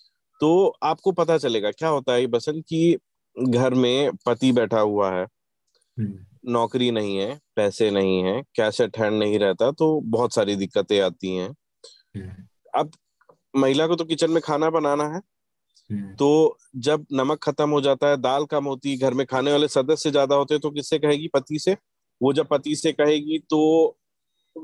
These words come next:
Speaker 1: वो नमक लाने के लिए कहा, तो ये हो सकता है एक दो बातें ज्यादा कह दी हों।
Speaker 2: हम्म।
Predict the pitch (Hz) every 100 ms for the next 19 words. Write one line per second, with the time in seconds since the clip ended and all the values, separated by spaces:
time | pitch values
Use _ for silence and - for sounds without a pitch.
0 | 320 _ _ 156 147 143 143 160 151 _
1 | _ - - - _ 143 143 147 143 156
2 | 156 139 143 151 151 147 139 139 135 -
3 | 135 123 139 131 131 131 123 139 147 143
4 | 139 143 143 175 _ _ _ _ 117 107